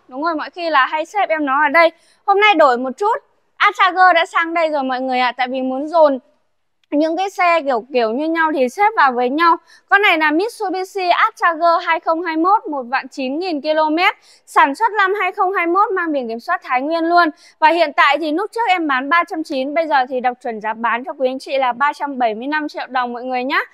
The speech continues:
Còn ở đây thì nó là, à, Morning này, Morning Luxury hai không hai mươi,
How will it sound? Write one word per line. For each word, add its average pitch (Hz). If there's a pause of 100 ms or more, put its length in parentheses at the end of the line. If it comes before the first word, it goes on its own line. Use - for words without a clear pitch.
(340)
Còn 320
ở 294
đây 392
thì 339
nó 285
là, 339 (240)
à, 277 (480)
Morning 403
này, 262 (220)
Morning 381
Luxury 359
hai 359
không 339
hai 320
mươi, 330